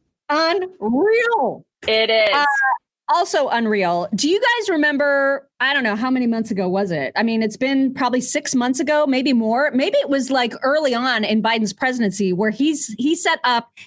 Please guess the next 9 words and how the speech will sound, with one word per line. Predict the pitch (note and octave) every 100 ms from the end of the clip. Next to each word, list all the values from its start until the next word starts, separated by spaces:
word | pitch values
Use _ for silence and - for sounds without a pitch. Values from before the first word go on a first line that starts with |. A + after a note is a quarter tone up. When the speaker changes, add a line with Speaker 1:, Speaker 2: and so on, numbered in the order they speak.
| _
Speaker 1:
a | A#3+ A#3+ A#3+
thirty-four | E4+ E4+ F4+ F4 - D4+ C#4+ C#4
person | - C4+ C4 C4+ B3+ B3+ B3+ - _ -
commission | B3+ B3+ D#4 G#3 E3 D3 E3+ - _ - -
to | D4 C#4 C#4 C4+ C4 _
study | - - - E4+ E4+ F#3 E3 C#4 -
whether | A#3 D4 D#4
or | D4
not | C4+ G#3 G3+ -